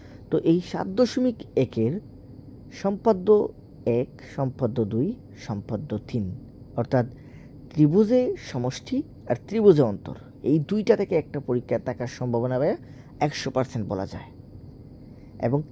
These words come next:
তিন নাম্বার যেটা আছে, একটা পরিসীমা দেয়া থাকবে, দুইটা কোণ দেয়া থাকবে, আপনাদেরকে ত্রিভুজটি অঙ্কন করতে হবে।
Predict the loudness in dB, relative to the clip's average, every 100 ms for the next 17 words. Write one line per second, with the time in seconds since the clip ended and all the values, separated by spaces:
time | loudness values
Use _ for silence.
0 | -4 0 2 4 6 4 0 -2 -2 -4
1 | -6 -4 -4 -2 -2 0 0 -2 -2 -4
2 | -4 -16 -14 -2 0 0 0 0 0 0
3 | -2 -4 -4 -4 -2 -2 -2 -6 -18 -18
4 | -18 -18 -12 -2 0 0 -2 -6 -4 -10
5 | -10 -12 -12 -14 -16